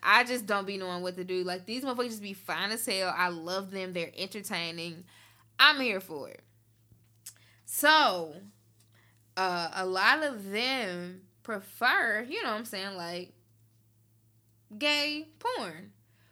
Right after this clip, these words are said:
But they be like, "But no, like, nigga, I be watching straight porn too." And that just got me to thinking, like, "Damn, like, I wonder if, like, women that like women watch,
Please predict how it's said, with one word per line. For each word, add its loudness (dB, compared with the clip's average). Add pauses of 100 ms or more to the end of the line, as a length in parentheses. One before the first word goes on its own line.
(300)
But 6
they 4
be 6
like, -8
"But 2
no, 4
like, 2
nigga, -2
I 4 (120)
be -2
watching 2
straight 2
porn -2
too." 2
And -4
that 0
just -8
got 2
me -8
to -4
thinking, -6
like, 0
"Damn, -2
like, -2
I 2
wonder -2 (600)
if, 0
like, -2 (280)
women -6
that -4
like -4
women -6
watch, -14